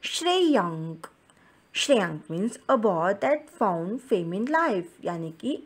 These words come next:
एक लड़का जिसने जीवन में प्रसिद्धि पाई। फ्रेंड्स, श्रे-, श्रेयांक नाम ये सुनने में भी अच्छा लगता है और उसका मीनिंग भी अच्छा है। फ्रेंड्स, अगर आपको श्रेयांक नाम ये पसंद है तो आप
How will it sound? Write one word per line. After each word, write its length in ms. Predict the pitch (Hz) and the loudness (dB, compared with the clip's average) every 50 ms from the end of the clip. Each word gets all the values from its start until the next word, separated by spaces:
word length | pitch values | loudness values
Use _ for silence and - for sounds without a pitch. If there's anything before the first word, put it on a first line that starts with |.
| - | 2
एक 220 | 214 202 208 - 185 | 2 2 2 -2 -6
लड़का 300 | 170 175 - - - 277 | -6 -4 0 2 2 2
जिसने 400 | 247 240 208 - - 190 190 190 | 2 0 -4 -6 -6 -6 -6 -4
जीवन 340 | 180 190 180 160 165 165 | -4 -6 -6 -4 -4 -4
में 200 | 165 165 180 190 | -4 -6 -6 -6
प्रसिद्धि 500 | 190 190 190 185 - 170 160 147 156 202 | -8 -8 -10 -10 -10 -12 -12 -10 -10 -10
पाई। 480 | 208 208 - 269 269 247 220 180 160 160 - - _ _ _ _ - - - - - - - _ _ | -4 0 2 2 2 0 -2 -6 -8 -12 -14 -18 _ _ _ _ -20 -20 -20 -20 -20 -20 -20 _ _
फ्रेंड्स, 520 | - 208 196 180 175 180 220 262 - - - _ _ - - _ _ _ - | -6 -4 -2 -2 -2 -4 -6 -6 -8 -10 -18 _ _ -20 -20 _ _ _ -14
श्रे-, 400 | - - - 240 208 180 - - | -8 -2 0 0 0 0 -4 -8
श्रेयांक 920 | - - - - 277 277 247 226 220 214 269 311 330 302 240 185 160 - - - _ _ _ _ - | -8 -8 0 6 8 8 8 8 8 6 4 4 4 2 0 -2 -4 -8 -14 -16 _ _ _ _ -8
नाम 300 | 220 220 208 214 220 226 | -8 -6 -4 -4 -4 -4
ये 100 | 240 254 | -4 -6
सुनने 420 | 247 254 - 247 202 185 185 190 196 | -6 -4 -2 -2 -2 0 -2 -4 -2
में 160 | 208 220 226 | -2 -2 -2
भी 80 | 233 | -2
अच्छा 360 | 240 240 233 233 - - 247 233 | -4 -4 -4 -6 -8 -6 -2 0
लगता 340 | 240 247 240 247 - 254 | 0 0 -2 -2 -4 -4
है 120 | 247 262 269 | -2 -2 -4
और 240 | - - 220 214 214 | -4 -4 -2 -2 -2
उसका 240 | 208 214 - 220 | -2 -4 -6 -6
मीनिंग 440 | 214 208 190 170 165 165 170 185 180 | -4 -4 -6 -6 -6 -8 -8 -8 -8
भी 120 | 180 190 - | -8 -10 -10
अच्छा 340 | - 170 175 - - 180 | -10 -12 -12 -12 -14 -14
है। 300 | 175 170 160 156 156 160 - - - - _ _ | -14 -12 -12 -12 -12 -14 -16 -20 -20 -20 _ _
फ्रेंड्स, 340 | - 180 165 170 170 165 - - | -12 -10 -8 -8 -10 -10 -10 -8
अगर 240 | - 185 180 190 202 | -8 -6 -6 -6 -6
आपको 420 | 196 196 - - 220 208 208 202 - | -6 -8 -8 -4 -4 -4 -4 -4 -8
श्रेयांक 560 | - - 226 196 175 165 170 202 233 254 - | -8 -6 -4 -2 0 0 0 0 -2 -4 -4
नाम 200 | 285 302 294 285 | -2 -2 0 0
ये 60 | 285 | -2
पसंद 460 | 269 277 240 240 - 240 214 208 208 220 | -2 -2 -2 -2 -2 -2 -2 -2 0 0
है 120 | 220 226 | 0 0
तो 160 | 226 - 233 | 0 0 0
आप 340 | - - - 190 - - - | 0 2 0 -2 -2 -4 -10